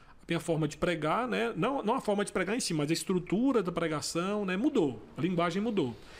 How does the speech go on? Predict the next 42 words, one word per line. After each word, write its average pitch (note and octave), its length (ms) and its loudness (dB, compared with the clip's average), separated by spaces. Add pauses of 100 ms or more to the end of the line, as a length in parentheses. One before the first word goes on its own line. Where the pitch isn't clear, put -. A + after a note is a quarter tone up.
(200)
Mas D4+ 160 2
quando B3+ 200 0
eu C#4 100 4
volto F3 220 2
pro E3+ 80 -2
meu D#3 160 2
ambiente D3 680 -2 (1000)
ordinário, D#3 840 0 (500)
eu C3+ 80 -6
continuo D#3+ 480 2
pregando F#3 320 0
do F#3+ 100 0
jeito F3 180 0
que - 60 -2
eu F#3 60 2
sempre E3+ 320 -2
preguei. C4+ 220 0
Então, D3+ 240 -4
basicamente, F3 560 -2
na G#3 100 -2
música E3+ 360 2
é B3 60 0
isso, D3 500 -2
né? D#3 240 -4
É, C#3 340 -6
às C3 160 -4
vezes E3+ 200 0
eu, G3 300 -4
agora D#3+ 240 -2
eu F3+ 40 0
entendi F3+ 220 -2
o - 20 -4
que - 60 -10
você F3+ 60 -10
quis F#3 160 -2
dizer, D3+ 220 0
que C#3 80 -4
às C3 100 -2
vezes D3+ 180 0
a E3+ 40 0
gente E3+ 160 -2
quer, E3 320 0